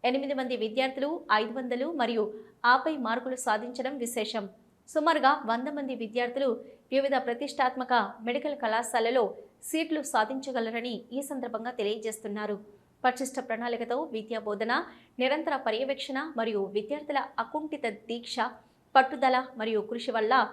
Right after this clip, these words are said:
ఇంతటి ఘన విజయం సాధించడం జరిగింది. తక్కువ మంది విద్యార్థులతో అధికంగా సీట్లు సాధించడం ఆల్ఫర్స్ విజయాలకు నిదర్శనం.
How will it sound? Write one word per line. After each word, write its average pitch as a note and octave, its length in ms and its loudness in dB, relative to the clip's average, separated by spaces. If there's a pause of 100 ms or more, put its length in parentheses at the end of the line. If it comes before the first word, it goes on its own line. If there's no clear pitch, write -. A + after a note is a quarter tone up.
(340)
ఇంతటి D4+ 540 -2
ఘన B3 120 -4
విజయం C#4 400 -4
సాధించడం A3 540 -2
జరిగింది. G3 500 -6 (460)
తక్కువ C4 280 4
మంది D#4 260 0
విద్యార్థులతో A#3 880 0
అధికంగా B3+ 480 -2
సీట్లు A3 340 -4
సాధించడం A3 640 -2 (380)
ఆల్ఫర్స్ G4+ 480 6
విజయాలకు A3+ 520 -2
నిదర్శనం. G#3 580 -4